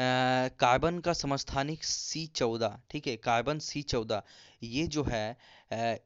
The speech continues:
इसका उपयोग जीवाश्मों का उम्र जानने के लिए किया जाता है।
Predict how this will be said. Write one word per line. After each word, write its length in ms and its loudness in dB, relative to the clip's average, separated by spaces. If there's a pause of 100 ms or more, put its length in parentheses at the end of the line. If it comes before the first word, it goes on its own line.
(140)
इसका 240 0
उपयोग 420 0
जीवाश्मों 600 0
का 220 2 (680)
उम्र 260 2
जानने 360 0
के 140 -8
लिए 120 -4
किया 300 -4
जाता 300 -4
है। 160 -10